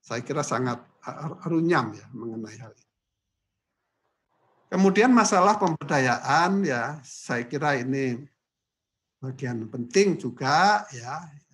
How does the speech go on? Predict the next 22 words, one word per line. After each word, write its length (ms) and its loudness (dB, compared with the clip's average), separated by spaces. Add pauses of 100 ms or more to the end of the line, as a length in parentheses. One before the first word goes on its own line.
(320)
Karena 340 -6
apa? 160 -4
Karena 220 -4
memang 500 -4
U 80 -16
K 300 -10
M 160 -8
itu 160 -10
punya, 560 -8 (880)
eh, 500 -8 (140)
masalah 960 -8
di 320 -10 (480)
prasarana, 960 -2
sumber 320 -8
daya 240 -10
manusia 720 -4
ya, 260 -8
masalah 480 -16
pemasaran, 960 -2 (640)
masalah 320 -6
jaringan 460 -8
usaha, 760 -2